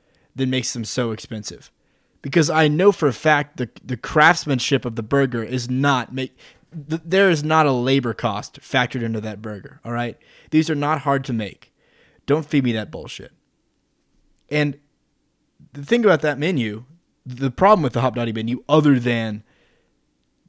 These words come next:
degouging prices, the offensive pricing scheme of Hopdoddy, is the fact that there's about two things on that menu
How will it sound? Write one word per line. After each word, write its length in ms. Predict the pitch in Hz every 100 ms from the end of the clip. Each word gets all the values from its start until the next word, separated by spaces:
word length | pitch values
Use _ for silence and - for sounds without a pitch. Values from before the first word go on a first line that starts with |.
| _ _ _ -
degouging 1120 | 135 113 - _ - 139 151 139 113 101 - -
prices, 680 | - 107 95 - 95 - - _ _ _ _ _ _ _ _ -
the 140 | 117
offensive 920 | 110 110 - - 135 - 120 110 - _ _ _ _ _ _ -
pricing 420 | 127 120 - 113
scheme 300 | - 123 113
of 80 | 107
Hopdoddy, 540 | 110 104 101 101 104 _ _ _ _ _ _ _ _ -
is 100 | 139
the 60 |
fact 220 | 135 170 -
that 80 |
there's 200 | 180 160 - -
about 420 | 135 151 190 -
two 220 | - 196 202
things 320 | 156 156 151
on 80 | 139
that 120 | 120
menu 340 | 123 139 165